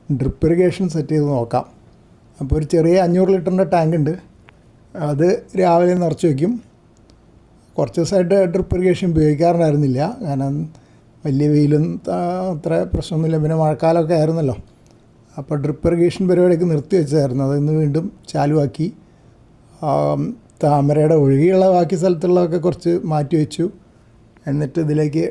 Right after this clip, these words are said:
ഡ്രിപ്പ് ഇറിഗേഷൻ സെറ്റ് ചെയ്തിട്ടുണ്ട്. അഞ്ഞൂറ് ലിറ്റർ തീരാൻ എത്ര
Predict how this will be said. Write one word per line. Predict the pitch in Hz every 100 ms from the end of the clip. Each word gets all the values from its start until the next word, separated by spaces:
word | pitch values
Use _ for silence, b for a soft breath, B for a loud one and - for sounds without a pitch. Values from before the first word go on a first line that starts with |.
| - -
ഡ്രിപ്പ് | 135 -
ഇറിഗേഷൻ | 147 151 - 156 -
സെറ്റ് | 160 117
ചെയ്തിട്ടുണ്ട്. | 147 131 131 143 - _ 147
അഞ്ഞൂറ് | 123 127 131
ലിറ്റർ | 127 143 131
തീരാൻ | 139 143 147
എത്ര | 131